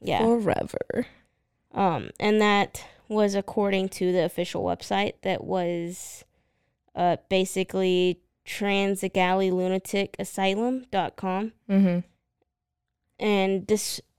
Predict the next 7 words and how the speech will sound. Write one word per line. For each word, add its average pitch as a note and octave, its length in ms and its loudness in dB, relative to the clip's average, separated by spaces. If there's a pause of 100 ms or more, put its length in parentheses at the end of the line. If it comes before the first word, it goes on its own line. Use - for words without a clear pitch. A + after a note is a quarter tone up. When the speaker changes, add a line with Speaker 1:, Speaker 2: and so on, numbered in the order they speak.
Speaker 1:
so G#3+ 260 2
this G#3+ 440 2
next G#3 260 0
part - 180 -2
also G3 380 2
comes F#3 280 -2
from F#3 420 -4